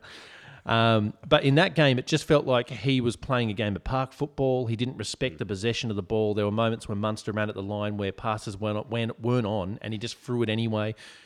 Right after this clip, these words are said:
Speaker 1: So that was his issue. And I thought Cherry Evans' issue was the fact that he had very little involvement.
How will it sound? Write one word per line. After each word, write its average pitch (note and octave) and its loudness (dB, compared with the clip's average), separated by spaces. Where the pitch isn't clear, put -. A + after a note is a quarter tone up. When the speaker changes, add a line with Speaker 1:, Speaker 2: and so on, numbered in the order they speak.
Speaker 1:
So C#3 0
that D#3 2
was - -4
his D3 -2
issue. G2+ -4
And G#2+ 0
I A#2+ 2
thought C3+ -2
Cherry B2 4
Evans' C#3 0
issue F#2 -4
was F#2+ -4
the G2 -10
fact G#2+ -4
that G#2 -4
he F#2+ -4
had F#2 -6
very F#2+ -2
little F2+ -4
involvement. F2 -6